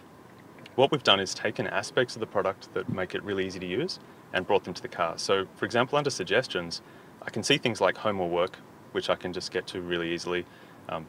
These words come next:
businesses I might have searched for and interacted with recently in Maps. Um, I can also pull up categories, uh, for example, um, places I might want to park or get gas,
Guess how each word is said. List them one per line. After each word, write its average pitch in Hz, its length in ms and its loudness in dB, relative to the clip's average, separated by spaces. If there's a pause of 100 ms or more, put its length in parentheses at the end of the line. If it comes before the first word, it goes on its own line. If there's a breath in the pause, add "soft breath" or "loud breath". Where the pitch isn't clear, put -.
businesses 131 400 0
I 98 60 6
might 90 140 4
have 85 100 -2
searched - 240 0
for 95 180 4
and 87 160 0
interacted 90 380 -2
with 101 220 -4
recently 92 340 -4
in 92 80 -6
Maps. 90 380 0 (580 loud breath)
Um, 82 320 -8 (760)
I - 60 0
can 107 100 0
also 95 180 -2
pull - 160 0
up 80 140 0
categories, 104 580 2 (460 loud breath)
uh, 85 280 -6 (200)
for 101 100 -2
example, 90 680 0 (180)
um, 82 320 -10
places 98 300 2
I 87 80 2
might 87 160 -2
want 90 100 -6
to 87 60 -6
park 120 360 2
or 95 80 -4
get 87 300 -4
gas, 82 400 -4